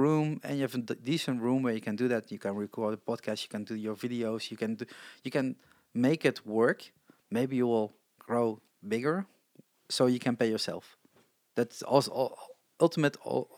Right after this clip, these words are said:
it's also awesome if you can do,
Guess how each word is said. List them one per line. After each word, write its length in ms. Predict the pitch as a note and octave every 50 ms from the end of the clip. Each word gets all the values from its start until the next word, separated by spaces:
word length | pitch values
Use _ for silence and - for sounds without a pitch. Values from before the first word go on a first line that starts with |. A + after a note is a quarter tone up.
| _ - - -
it's 160 | A#2 - -
also 500 | B2 A#2+ A#2 - - - A2 G#2+ G#2+ - - _ _ _ _ _ _ _ _
awesome 440 | A#2+ B2 A#2+ - - A#2 A2+ A2 -
if 180 | G#2+ G#2+ - -
you 60 | G#2+
can 200 | - - G#2+ G#2 G2
do, 220 | - G#2 G#2 A2